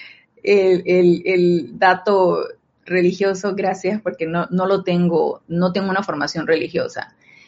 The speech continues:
Y nos dice Arraxa Sandino, "Saludos y bendiciones de Managua, Nicaragua". Dios te bendice, Arraxa.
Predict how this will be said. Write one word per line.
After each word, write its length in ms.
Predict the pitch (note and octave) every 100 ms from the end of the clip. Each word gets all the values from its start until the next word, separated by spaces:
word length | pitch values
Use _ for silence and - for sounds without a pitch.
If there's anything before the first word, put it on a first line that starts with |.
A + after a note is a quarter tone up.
| _ _ _
Y 320 | F#3+ G3+ G#3
nos 160 | G3 F#3+
dice 240 | G3+ G#3
Arraxa 400 | G#3+ G3+ G3 A#3
Sandino, 560 | A3 F#3 F#3+ F#3 F3+ F3+
"Saludos 380 | - G3 G#3 C4
y 80 |
bendiciones 520 | G3 F3+ F3 F#3+ G#3 A3
de 120 | F#3+
Managua, 500 | E3 D#3 E3+ F3+ G3
Nicaragua". 480 | F#3 F3 E3+ F3 E3+
Dios 180 | F3+
te 140 | F3+ F#3+
bendice, 560 | E3+ E3+ G3 G#3 -
Arraxa. 920 | G3 F3+ F#3+ F3+ F3+ - D#3+ C#3 -